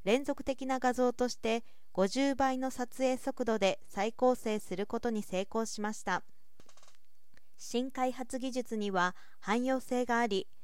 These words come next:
種々の可視化手法と点センサを組み合わせることで、流体力学に限らず、様々な分野の超高速、複雑現象の理解を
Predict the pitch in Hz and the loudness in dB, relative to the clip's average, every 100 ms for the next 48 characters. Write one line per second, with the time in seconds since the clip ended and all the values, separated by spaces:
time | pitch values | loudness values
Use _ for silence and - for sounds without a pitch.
0 | - - - - 220 254 233 202 214 - | -10 -10 -8 -2 2 4 4 4 2 -4
1 | - - 185 - - 269 269 240 240 226 | -10 -6 -6 -2 -2 -2 -2 2 2 2
2 | 196 185 - - - - 233 269 - 277 | 2 2 -2 -10 -8 0 2 2 0 -2
3 | 262 220 190 - 180 233 262 269 269 254 | 0 2 2 0 -2 2 4 4 2 0
4 | 240 220 220 190 196 - - - - 226 | 0 0 2 4 2 0 -10 -8 2 2
5 | 254 254 254 240 262 233 214 202 180 170 | 6 4 4 0 0 -2 -2 -6 -6 -6
6 | 170 233 240 185 190 - - - - 233 | -2 2 2 0 -4 -4 -10 -4 0 2
7 | 302 294 269 233 208 226 240 208 190 185 | 4 4 2 2 4 4 4 2 0 -2
8 | - - 247 226 - 196 196 202 - 190 | -4 2 4 4 2 -2 -2 -4 0 0
9 | - - - - 247 269 - 254 269 269 | -2 -8 -10 -2 0 0 0 -2 0 0
10 | 240 226 208 196 233 247 233 196 196 | 0 0 0 0 0 2 2 2 0